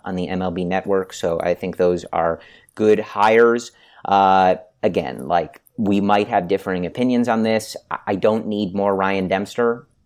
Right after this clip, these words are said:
just a personal opinion. Uh, I don't find him funny or particularly entertaining. If you do, then all the power to you. It's, uh, completely subjective.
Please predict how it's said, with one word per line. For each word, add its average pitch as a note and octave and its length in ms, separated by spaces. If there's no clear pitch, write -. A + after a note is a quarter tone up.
just - 200
a G2+ 60
personal F#2+ 400
opinion. A2+ 580
Uh, E2 260
I E2+ 80
don't F2 240
find E2+ 240
him E2+ 380
funny G#2 460
or E2+ 240
particularly F2 720
entertaining. C3 580
If - 220
you F2+ 100
do, G#2+ 500
then E2+ 320
all F#3+ 200
the G#3+ 80
power A#2 300
to - 160
you. E3+ 200
It's, - 260
uh, D#2+ 420
completely G#2 720
subjective. F3 880